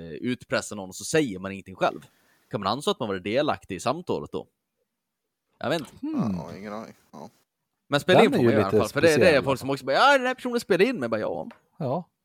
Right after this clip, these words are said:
Speaker 2: trist.
Speaker 1: Får man ju.
Speaker 3: Ja, jo.
Speaker 1: Och det kan väl man tycka är en grundläggande demokratisk rättighet att få spela in saker. Om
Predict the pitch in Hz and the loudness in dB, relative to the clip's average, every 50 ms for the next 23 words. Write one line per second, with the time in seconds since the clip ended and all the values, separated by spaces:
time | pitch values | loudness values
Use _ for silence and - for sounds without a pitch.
0 | _ _ - 143 156 165 - - - - 139 151 190 208 190 151 101 92 _ _ | _ _ 0 2 2 2 0 -2 -8 -6 -4 -2 0 2 2 2 0 -2 _ _
1 | _ _ _ _ _ _ _ _ - _ _ _ _ _ - 123 127 151 170 170 | _ _ _ _ _ _ _ _ -20 _ _ _ _ _ -2 2 4 4 4 2
2 | 147 156 185 - _ - - - _ _ _ _ _ _ _ _ _ _ _ _ | 0 -6 -8 -10 _ -20 -20 -20 _ _ _ _ _ _ _ _ _ _ _ _
3 | _ _ _ _ _ _ _ _ _ _ _ _ _ _ _ _ _ _ - - | _ _ _ _ _ _ _ _ _ _ _ _ _ _ _ _ _ _ -12 -8
4 | 107 120 127 - 156 143 127 120 117 120 117 - - 127 - - 127 110 107 107 | -4 -4 -2 -2 -2 -6 -6 -4 -4 -6 -6 -6 -8 -14 -10 -6 -6 -6 -4 -6
5 | 101 101 101 101 98 113 123 120 123 117 117 113 101 101 98 92 95 98 98 95 | -8 -8 -10 -10 -4 -4 -4 -4 -2 -2 -2 -2 -2 -2 -4 -4 -6 -6 -4 -2
6 | - 123 123 113 - - 90 - - - 110 135 - - - 87 76 - 87 - | 0 2 2 2 0 -2 -10 -10 -6 -4 -4 -4 -4 -6 -10 -10 -10 -12 -16 -18
7 | - - - - 101 95 120 131 98 78 92 - - 90 92 - - 80 69 | -20 -12 -6 -4 -2 -2 -2 -4 -4 -10 -16 -12 -8 -8 -8 -8 -8 -12 -14